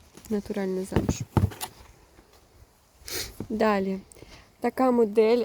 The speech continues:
е, у нас зустрічалася в синьому кольорі, а це в білому, прям дуже і дуже класна і та, і та. Я не знаю, яка мені подобається більше. Взагалі супер.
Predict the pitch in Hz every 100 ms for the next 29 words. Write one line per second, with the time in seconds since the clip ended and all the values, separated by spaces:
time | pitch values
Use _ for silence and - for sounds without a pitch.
0 | - 208 202 208 208 208 208 - 214 -
1 | 208 190 196 - 196 - - 202 185 208
2 | 247 285 269 285 302 403 - - - 294
3 | - 196 - 208 196 196 247 339 320 269
4 | - 220 208 196 208 208 196 185 190 190
5 | - 202 208 - 202 - - 202 196 214
6 | 294 277 208 208 196 190 196 196 196 -
7 | 208 202 202 202 - 208 359 - - 311
8 | - - - - - _ - 196 208 190
9 | 190 190 - 208 -